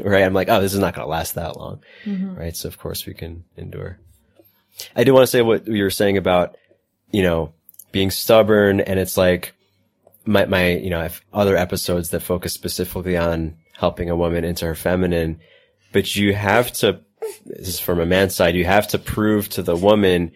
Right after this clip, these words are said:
Speaker 1: that you can handle the external functions better than her. Because if she at any point thinks that she's the stronger one, then why should she surrender with you? And that's, that's basically the, the, that's just the simple answer.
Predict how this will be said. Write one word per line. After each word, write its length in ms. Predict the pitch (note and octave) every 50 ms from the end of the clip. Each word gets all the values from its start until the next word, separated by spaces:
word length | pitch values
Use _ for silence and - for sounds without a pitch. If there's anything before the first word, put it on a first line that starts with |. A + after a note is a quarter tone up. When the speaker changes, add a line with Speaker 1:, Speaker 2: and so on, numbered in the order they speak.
| _ _ _ _ _
Speaker 1:
that 200 | - F2 - - -
you 60 | F#2
can 340 | - G2+ F2+ F2+ E2 F2 - -
handle 440 | - - F2+ F#2 F#2 F2+ F#2 F2+ F2
the 200 | E2+ F2+ F2 D#2+ - F2
external 560 | F2+ - - - - - F#2 F2+ F2+ F2 E2
functions 640 | - - - F#2 F2+ F2 - - F#2 F2 F2 E2+
better 340 | E2 - F2 E2+ F2 F2 E2+
than 200 | D#2 E2+ D#2 D#2
her. 320 | D#2+ G#2 G2 D#2+ - - - - - - - - - _ _
Because 260 | - F2 - F#2 F2
if 100 | F2+ D#2+
she 460 | - - - G2 G2+ G2 G2 F#2+ F2
at 260 | D#2+ F2+ F2 F2 -
any 200 | - F#2+ G2+ G2+
point 480 | G2 - - G#2 G2 F#2 F#2 F2+ F2+ - - - - - - _ _ _ _ _ _ _ _ _ _ _ _ _ _ _ _ _ _ _ _ _ _ _ _ _ _ _ _ _ _ - - - _ -
thinks 300 | - C#3 C#3 B2+ - -
that 100 | B2+ B2
she's 300 | - - - A#2+ A2+ -
the 100 | - A2+
stronger 500 | - - - C3 B2 C3 C3+ B2+ B2+ A#2+
one, 260 | G#2+ G#2+ G#2+ G#2+ G#2+
then 160 | G#2+ G#2+ G#2+
why 160 | G2+ G2 G2 G2
should 240 | - - - G2+
she 640 | - - - G2 G2 F#2+ G2 G2 F#2+ F#2+ F#2+ F#2+ - - _
surrender 440 | - - - F#2 G2+ G#2+ G#2 F#2+ F2
with 180 | D#2+ E2 - -
you? 200 | - - - _ _ _ _
And 280 | - - F2 F2 F2 E2
that's, 260 | F2 F2 E2+ - -
that's 240 | - - F#2+ F#2 -
basically 440 | - - A#2 B2+ - B2+ A2 G#2 G2
the, 160 | F2+ F#2+ F2+
the, 240 | - - F#2 F2 E2
that's 200 | - F2 F#2 F2+
just 220 | - - F#2 -
the 60 | - F2
simple 320 | - - F#2+ F2+ F#2 F#2
answer. 400 | E2 F#2+ G2 - - E2+ D#2+ F2+